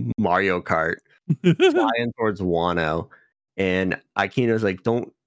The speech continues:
Speaker 1: do anything stupid." And that's pretty much the whole episode. I mean, it was very light. Like, we've gotten through a lot of the action, so it's nice to see One Piece kinda get back to a little bit of chill, you know?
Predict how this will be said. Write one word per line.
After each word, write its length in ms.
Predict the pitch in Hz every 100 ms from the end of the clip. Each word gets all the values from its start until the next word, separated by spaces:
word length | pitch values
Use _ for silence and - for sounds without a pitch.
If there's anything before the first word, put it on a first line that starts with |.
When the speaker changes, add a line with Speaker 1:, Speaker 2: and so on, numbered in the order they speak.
| - _
Speaker 1:
do 160 | - 117
anything 320 | 104 98 101
stupid." 640 | 90 - - 95 76 76 - _ _ _ _ _ _ _ _ _ _ _ _ _ -
And 80 | 117
that's 120 | 165
pretty 200 | - 214
much 100 | 196
the 100 | 165
whole 200 | 156 147
episode. 420 | 123 - 104 - 80
I 40 |
mean, 120 | 98
it 80 | 117
was 180 | 127 110
very 260 | 120 143
light. 400 | 135 104 104 107 -
Like, 540 | 104 95 92 90 - - _ _ _ _ _ _ _ _
we've 160 | 127 117
gotten 260 | 139 131 156
through 160 | 156
a 40 | 131
lot 120 | 123
of 60 |
the 100 | 113
action, 440 | 95 95 95 104 90
so 120 | -
it's 120 | 113
nice 160 | 165 160
to 80 | 139
see 140 | -
One 180 | 104 104
Piece 200 | 107 101
kinda 200 | - 95
get 240 | 87 90
back 240 | - 90 92
to 80 | 90
a 20 |
little 180 | 90 82
bit 160 | 95 95
of 140 | 87
chill, 560 | - - - 95 71 - -
you 80 |
know? 240 | 87 87